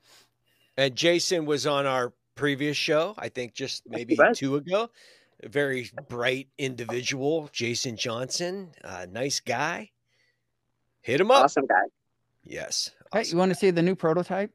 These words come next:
Speaker 1: Yes.
Speaker 3: I, I, I said it off air. I don't know how I missed it, but this is
Speaker 2: What?
Speaker 3: our, here, here, here's the,
Speaker 1: Uh-huh.
Speaker 2: Yeah,
Speaker 3: the
Speaker 2: here's
Speaker 3: new
Speaker 2: the
Speaker 3: one that's
Speaker 2: brown box, Ryan.
Speaker 3: That, yeah,
Speaker 1: That's a
Speaker 3: that's
Speaker 1: brown box I was talking about.
Speaker 3: So you're gonna be able to put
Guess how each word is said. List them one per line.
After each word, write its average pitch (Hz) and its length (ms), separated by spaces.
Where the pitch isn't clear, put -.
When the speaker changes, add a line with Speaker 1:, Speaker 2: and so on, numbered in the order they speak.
Speaker 1:
Yes. 95 260
Speaker 3:
I, 143 40
I, - 20
I - 20
said 214 220
it 147 80
off 143 240
air. 123 160
I 131 40
don't 123 100
know 120 80
how 131 200
I 107 120
missed 120 280
it, 113 200
but 135 280
this 185 180
is 202 100
Speaker 2:
What? 494 160
Speaker 3:
our, 135 220
here, 202 200
here, 190 240
here's 208 280
the, 147 280
Speaker 1:
Uh-huh. - 160
Speaker 2:
Yeah, 220 140
Speaker 3:
the - 40
Speaker 2:
here's 165 140
Speaker 3:
new 156 80
Speaker 2:
the - 40
Speaker 3:
one 254 120
that's 247 140
Speaker 2:
brown 240 100
box, 202 560
Ryan. 165 400
Speaker 3:
That, 165 160
yeah, 160 240
Speaker 1:
That's 143 140
a 143 160
Speaker 3:
that's 147 140
Speaker 1:
brown 180 340
box 190 400
I 190 80
was 196 160
talking 214 300
about. 226 300
Speaker 3:
So 175 100
you're 175 180
gonna 190 100
be 190 120
able 175 160
to 165 60
put 165 240